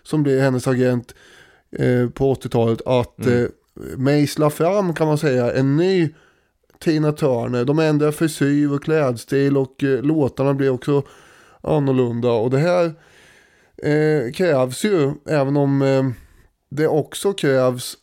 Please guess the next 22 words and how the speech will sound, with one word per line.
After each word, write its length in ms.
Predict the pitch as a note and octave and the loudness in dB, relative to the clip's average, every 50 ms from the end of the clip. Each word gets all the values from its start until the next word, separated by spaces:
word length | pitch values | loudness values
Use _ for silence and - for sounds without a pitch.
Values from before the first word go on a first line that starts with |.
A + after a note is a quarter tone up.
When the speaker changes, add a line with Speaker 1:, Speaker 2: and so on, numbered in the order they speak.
| _ - | _ -2
Speaker 1:
att 280 | B2+ C3 B2+ B2+ - | 0 0 0 0 0
hon 180 | - C#3 B2+ B2+ | -2 0 0 2
gör 160 | B2 B2+ B2+ | 2 2 0
upp 480 | - - D#3+ F3+ F3 - - - - - | 0 0 0 -2 -2 -4 -8 -16 -8 -4
med 400 | C3+ B2+ B2+ B2+ B2 B2 A#2+ - | 0 0 2 2 2 0 -2 -4
den 180 | - C3 B2 A#2+ | -2 -2 0 0
här 120 | A#2+ A2+ | 0 0
bakgrunden 840 | G#2+ A#2 C3+ C#3 B2+ A2 - - C3 A#2 A2+ A#2 B2+ D3+ E3 E3+ D#3+ | 0 0 0 0 0 -2 -2 -2 -2 0 0 0 0 0 0 0 -2
på 140 | D#3 - D#3 | -2 -2 -2
allvar, 380 | D3+ C#3+ B2 A2+ A2+ A#2 A2+ | 0 0 -2 -2 -4 -6 -6
som 160 | A2 - A#2 G#2+ | -4 -4 -6 -4
sagt. 360 | A2 - - - - _ - _ - _ - | -4 -6 -8 -10 -14 _ -20 _ -20 _ -8
Speaker 2:
Exakt, 520 | - A2 G#2+ - - A#2+ G#2+ G2 - - - | -6 -6 -4 -4 -2 -2 -2 -2 -2 -2 -2
det, 140 | A#2 A2+ - | -2 -2 0
det 120 | - B2 | -2 -2
är 40 | B2 | 0
väl 120 | B2 B2+ | 0 2
de, 160 | B2 B2 A2+ - | 2 0 0 0
de 200 | G#2 B2 A2+ G#2+ | -2 -2 -2 -2
två 260 | - - A#2 A2 G#2+ | -2 0 2 2 2
stora 340 | G#2 - - A2 G#2 G2+ G2+ | 0 -2 -2 0 2 2 2
grejerna. 540 | G2+ A2 G#2 G#2 A2 A2+ A2 G#2+ G2 A2 | 2 2 2 2 2 2 0 -2 -2 -4